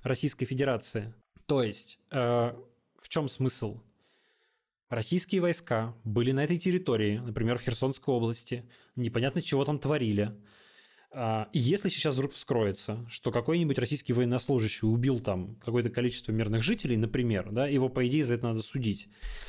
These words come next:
то можно сказать, что, а нет, извините, время было такое, вот у нас закон, который говорит, что если это в интересах Российской Федерации, то,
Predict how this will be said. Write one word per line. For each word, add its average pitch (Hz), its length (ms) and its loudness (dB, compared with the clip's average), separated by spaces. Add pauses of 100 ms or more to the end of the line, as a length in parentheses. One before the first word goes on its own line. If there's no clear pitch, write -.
(220)
то 123 200 4
можно 165 220 2
сказать, 127 420 0
что, 110 720 4
а 147 80 2
нет, 113 260 0 (240)
извините, 123 400 0
время 135 240 2
было 120 240 2
такое, 214 320 0
вот 151 160 0
у 139 40 -2
нас - 340 -4
закон, 139 500 0
который 127 300 0
говорит, 135 240 2
что - 160 -2
если 127 180 0
это - 80 -2
в 120 60 2
интересах 135 320 -2
Российской - 320 -6
Федерации, 139 500 0
то, 143 400 0